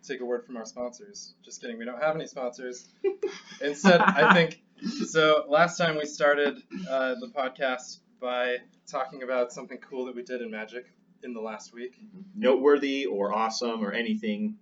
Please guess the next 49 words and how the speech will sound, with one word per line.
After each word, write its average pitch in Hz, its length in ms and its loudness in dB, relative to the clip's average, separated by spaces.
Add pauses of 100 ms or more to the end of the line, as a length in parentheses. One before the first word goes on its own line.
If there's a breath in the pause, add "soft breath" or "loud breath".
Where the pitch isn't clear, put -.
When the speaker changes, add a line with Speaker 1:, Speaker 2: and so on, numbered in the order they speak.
(100)
Speaker 2:
that 92 120 -10
we 92 80 -8
just 92 180 -14
wanna 90 140 -14
brag 127 320 2
about 110 300 0
or 98 100 -2
that 95 80 -2
we're 90 80 -4
ashamed 110 380 -4
about. 98 340 -2 (340)
That's 90 180 -20
why 85 120 -10
we're, 76 80 -10 (160)
that's 107 160 -4
what 104 60 -6
we're 95 80 -6
gonna - 140 -14
do. - 20 -18 (160)
Speaker 1:
Exactly. 147 540 2 (420)
And 127 180 -6
so 135 480 0 (100)
I'll 139 120 -2
go 131 120 -2
first. 135 500 -6 (100)
The 123 80 -12
thing 147 260 -6
I 135 60 0
did 131 180 -6
last 123 320 -4
week 127 320 -6 (400 soft breath)
actually 127 300 -4
happened 120 480 -4 (200)
after 120 280 -8
we 117 120 -10
drafted 117 460 -4
Julian's 113 420 -8
Cube, 139 360 -4 (100)
which 117 180 -20
we're 110 60 -18
gonna 117 160 -4
talk 113 240 -8
about 113 240 -4
a - 20 -6
little 110 180 -6
bit 104 160 -8
later. 113 360 -2 (580 soft breath)
But 113 300 -2 (280)
basically, 123 600 -4